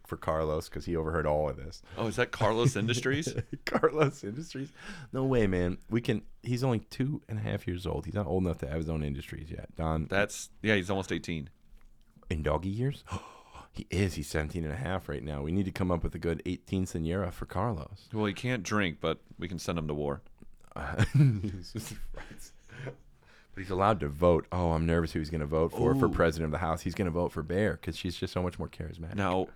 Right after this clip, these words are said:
Speaker 2: what would,
Speaker 1: Bearismatic.
Speaker 2: if puppies went to war,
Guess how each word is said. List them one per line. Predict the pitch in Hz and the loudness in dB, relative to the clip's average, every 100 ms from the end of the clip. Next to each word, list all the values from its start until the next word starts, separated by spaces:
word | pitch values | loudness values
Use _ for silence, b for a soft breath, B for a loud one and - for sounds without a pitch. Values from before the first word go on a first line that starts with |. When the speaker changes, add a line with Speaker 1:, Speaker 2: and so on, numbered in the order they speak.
| - | -6
Speaker 2:
what | 95 95 120 - | 0 6 6 6
would, | 92 117 101 | 6 8 4
Speaker 1:
Bearismatic. | - 73 78 - - - b b b b _ | 2 -4 -4 -8 -20 -20 b b b b _
Speaker 2:
if | 101 90 - - - - | -2 -2 -4 -20 -20 -10
puppies | - 131 117 104 | 2 2 2 -2
went | 104 - | -2 -2
to | 90 | -2
war, | 82 101 98 73 73 | 0 4 4 4 0